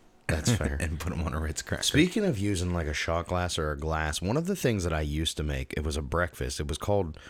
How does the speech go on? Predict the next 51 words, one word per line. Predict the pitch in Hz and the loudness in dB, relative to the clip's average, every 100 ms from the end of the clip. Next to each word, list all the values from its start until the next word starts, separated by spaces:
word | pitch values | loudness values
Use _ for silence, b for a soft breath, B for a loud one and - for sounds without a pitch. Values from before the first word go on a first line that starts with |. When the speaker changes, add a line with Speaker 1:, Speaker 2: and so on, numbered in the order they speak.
| B | B
Speaker 1:
we | 120 185 | 4 4
called | 175 123 98 | 6 6 6
it | 82 | 4
Bird's | 78 85 73 71 | 2 2 2 -2
Nest. | 71 69 - | -2 -2 -2
I | 87 | 0
don't | 98 | 2
know | 98 | 2
what | 95 | 0
the | 82 | 0
hell | 78 76 | 0 0
it's | 71 | -2
actually | 67 67 - | -4 -4 -6
called. | 65 62 64 76 B B B B | -6 -6 -6 -12 B B B B
But | 98 | 0
you | 87 | 2
take | 107 120 120 - - | 2 2 0 -6 -4
a | |
piece | 82 98 107 92 | -2 0 2 0
of | 76 80 | -2 -4
bread | 90 98 90 78 - _ b | 2 2 2 -2 -12 _ b
Speaker 2:
Yeah. | 78 82 - - - | -4 -4 -4 -6 -4
Speaker 1:
and | 92 87 | 0 2
you | 82 78 73 - | 0 0 -4 -4
cut | 101 - | -4 -2
the | - 85 85 76 - | 0 0 0 -2 -4
middle | 85 104 107 78 | -2 0 0 0
out | 71 71 - | -2 -4 -6
with, | 85 - | -6 -2
like, | 85 78 - - | -2 -4 -8 -6
a, | 82 76 78 67 _ | -2 -2 -4 -6 _
a | - 92 | -4 -2
shot | - 107 80 | 2 0 0
glass | 85 78 78 | 0 0 0
or | 95 | 0
whatever. | 80 78 73 78 80 | 0 0 -2 -2 0
Speaker 2:
Yeah. | 78 71 76 - | 0 -2 -4 -4
Speaker 1:
And | 92 | -2
then | 85 | 0
you | 82 | -2
crack | - 107 104 | -2 0 2
Speaker 2:
Put, | 90 | 0
Speaker 1:
an | 78 - | -2 0
egg | 113 | 2
Speaker 2:
put | - | 2
Speaker 1:
in | 87 | 2
the | 85 | 2
Speaker 2:
the | |
egg | 87 110 | 2 4
Speaker 1:
middle | |
Speaker 2:
in | 107 | 4